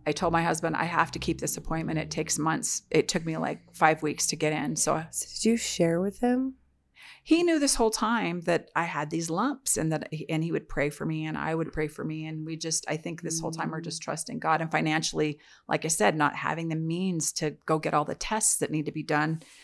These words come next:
Speaker 1: And
Speaker 2: It's almost like before you know for sure,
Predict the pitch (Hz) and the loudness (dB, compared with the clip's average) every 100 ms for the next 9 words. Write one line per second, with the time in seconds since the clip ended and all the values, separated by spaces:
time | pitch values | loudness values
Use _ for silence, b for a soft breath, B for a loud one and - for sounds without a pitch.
0 | B B B B _ 175 170 165 165 - | B B B B _ 0 2 2 0 2
1 | 233 240 247 202 180 160 - 170 170 160 | 4 4 6 4 4 -2 0 4 4 4
2 | 156 143 139 143 143 151 147 - 143 135 | 2 4 4 4 2 0 -2 0 4 6
3 | 131 131 135 | 6 4 0